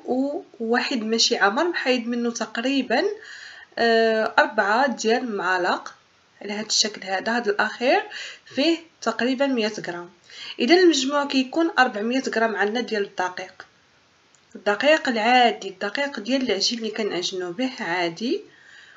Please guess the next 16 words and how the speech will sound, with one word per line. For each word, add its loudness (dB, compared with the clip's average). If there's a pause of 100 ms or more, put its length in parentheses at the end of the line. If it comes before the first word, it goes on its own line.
(300)
وغادي 2
ندوزو 0
الآن 0
نضيفو، -4 (800)
نحيدو -2
الطحين -6
ديالنا -2
بعدا، -4 (960)
وكنضيفو، 2
آه، 2
شوية 2
ديال 0
الملحة، -2 (300)
تقريبًا 4
راس -2
الملعقة. -2